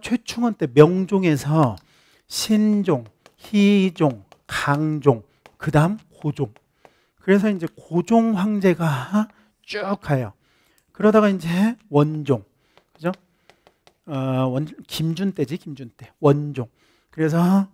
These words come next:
김준 때부터 고종의 아들 원종.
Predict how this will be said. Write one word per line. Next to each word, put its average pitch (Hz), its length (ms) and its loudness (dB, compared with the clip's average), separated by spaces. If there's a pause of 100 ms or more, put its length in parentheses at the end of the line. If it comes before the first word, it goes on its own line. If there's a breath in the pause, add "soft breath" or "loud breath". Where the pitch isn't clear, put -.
(160)
김준 190 500 -2
때부터 185 640 -2 (160)
고종의 180 340 -2
아들 165 440 0 (100)
원종. 131 400 -6